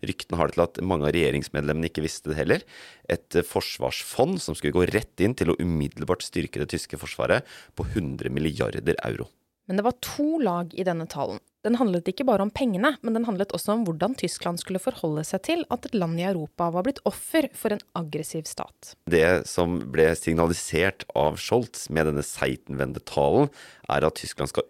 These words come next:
Speaker 1: utvikle sin og omstille sin, ikke minst, utenrikspolitikk. Og særlig gjelder det da innenfor sikkerhets- og forsvarspolitikk, hvor tyskerne har vært veldig bakpå, eh, og vært forsiktige med å gjøre ting.
Speaker 2: Og ikke bare litt forsiktig, men alt for forsiktig.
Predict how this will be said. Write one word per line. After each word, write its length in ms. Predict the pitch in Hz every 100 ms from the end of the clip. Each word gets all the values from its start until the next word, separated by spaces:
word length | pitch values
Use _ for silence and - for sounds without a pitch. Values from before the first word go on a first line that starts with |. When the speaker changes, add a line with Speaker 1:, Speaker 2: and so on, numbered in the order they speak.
| 67
Speaker 1:
utvikle 540 | 67 65 - 67 73
sin 260 | - 71 78 -
og 220 | - - 60
omstille 500 | 64 67 - 67 73
sin, 220 | 110 113
ikke 160 | 87 85
minst, 380 | 98 - - -
utenrikspolitikk. 1040 | - 71 - - 60 - - 58 - - - - - -
Og 80 | -
særlig 500 | - 107 73 71 87
gjelder 260 | 69 69 76
det 80 | 67
da 80 | 69
innenfor 420 | 69 62 65 69
sikkerhets- 540 | - - _ - - 71
og 60 | -
forsvarspolitikk, 720 | - - - 67 67 85 -
hvor 100 | 80
tyskerne 380 | - - - 67
har 80 |
vært 160 | 65 - _ 67 67 76
veldig 260 | 64 71
bakpå, 400 | - 65 - 104 156 - - - -
eh, 160 | - 73
og 140 | 73 71
vært 140 | -
forsiktige 420 | - - - 67
med 80 | 71
å 60 | 67
gjøre 180 | -
ting. 160 | - 67 - - - _ -
Speaker 2:
Og 140 | 190
ikke 160 | - 254
bare 180 | 202 214
litt 540 | 185 180 170 _ -
forsiktig, 540 | 233 - 240 - 294 220
men 140 | 220 - -
alt 320 | 320 392 -
for 160 | 381 320
forsiktig. 480 | 320 170 - -